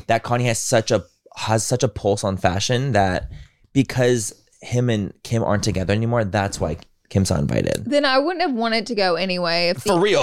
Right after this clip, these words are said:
Speaker 2: only
Speaker 1: I'm like,
Speaker 2: reason
Speaker 1: that's why,
Speaker 2: I'm
Speaker 1: agreed.
Speaker 2: there is because of who I'm married to, then it's like, what's the point anyways if I'm not there because
Speaker 1: But that's
Speaker 2: who
Speaker 1: how she
Speaker 2: I
Speaker 1: started
Speaker 2: am?
Speaker 1: going,
Speaker 2: Yeah,
Speaker 1: was
Speaker 2: I
Speaker 1: because
Speaker 2: know.
Speaker 1: she was Kanye's
Speaker 2: So they're like,
Speaker 1: plus one.
Speaker 2: the year they're divorced,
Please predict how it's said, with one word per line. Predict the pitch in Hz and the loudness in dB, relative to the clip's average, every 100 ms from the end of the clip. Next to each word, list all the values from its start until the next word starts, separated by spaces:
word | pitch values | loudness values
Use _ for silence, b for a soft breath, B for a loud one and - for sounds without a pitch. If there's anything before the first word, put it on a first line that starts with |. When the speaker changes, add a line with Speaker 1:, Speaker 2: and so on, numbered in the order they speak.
| 110 | 4
Speaker 2:
only | 339 349 359 359 | 4 2 0 -2
Speaker 1:
I'm | 349 | 2
like, | - | 2
Speaker 2:
reason | 277 | 4
Speaker 1:
that's | 262 - | 2 2
why, | 285 - 294 | 2 4 2
Speaker 2:
I'm | 254 247 | 2 2
Speaker 1:
agreed. | - 285 269 | 2 2 2
Speaker 2:
there | 247 208 214 220 - 269 311 - | 2 2 2 2 4 2 2 0
is | 247 240 | -2 0
because | 226 240 262 202 208 | 0 0 2 2 0
of | - | -4
who | 262 233 | -2 0
I'm | 202 | 0
married | 196 165 185 190 | 0 0 0 -2
to, | - 240 240 | 0 2 2
then | 220 | 0
it's | 208 180 | -4 0
like, | 214 | 0
what's | 208 202 - | 2 0 2
the | 233 | -2
point | 226 190 190 | 0 0 0
anyways | 185 175 185 - | 0 0 0 0
if | 180 | 0
I'm | 175 | 0
not | 170 139 | -2 -2
there | 151 165 | 0 0
because | 165 147 - | -2 -4 0
Speaker 1:
But | |
that's | 139 | 2
Speaker 2:
who | 160 | 2
Speaker 1:
how | 156 | 2
she | |
Speaker 2:
I | 139 | 2
Speaker 1:
started | 120 110 | 2 2
Speaker 2:
am? | - | 0
Speaker 1:
going, | 139 71 104 | 0 -2 -4
Speaker 2:
Yeah, | 107 95 120 | -2 -2 0
Speaker 1:
was | 127 | 0
Speaker 2:
I | 117 | 0
Speaker 1:
because | 120 113 104 | 2 2 0
Speaker 2:
know. | - | -2
Speaker 1:
she | 117 | 0
was | 101 - | 0 0
Kanye's | 95 87 73 85 | -2 0 -2 0
Speaker 2:
So | 180 | 0
they're | - 80 | 0 0
like, | 76 73 | 2 0
Speaker 1:
plus | - 87 - | 0 -2 0
one. | 147 - | -2 2
Speaker 2:
the | 370 | 0
year | 247 226 262 | 2 2 0
they're | 294 302 | 2 2
divorced, | 294 330 330 311 285 | 2 2 4 2 0